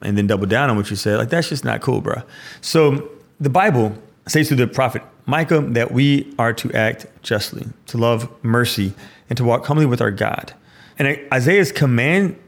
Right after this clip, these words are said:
he commands us to seek justice and to correct oppression and to bring justice to the fatherless and plead the widow's cause.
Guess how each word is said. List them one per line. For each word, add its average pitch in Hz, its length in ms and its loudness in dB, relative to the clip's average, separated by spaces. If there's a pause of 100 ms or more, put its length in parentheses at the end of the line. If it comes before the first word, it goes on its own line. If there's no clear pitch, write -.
he 156 220 4
commands 139 400 0
us 120 140 -2
to 117 80 -6
seek 175 200 -4
justice 139 440 0
and 120 120 0
to 113 60 -4
correct 135 400 2
oppression 139 460 0
and 110 80 -2
to 107 60 0
bring 135 240 2
justice 131 500 0
to - 100 -8
the 110 80 -4
fatherless 113 480 0
and 101 120 -4
plead 151 220 2
the 123 80 -2
widow's 113 280 2
cause. - 460 -4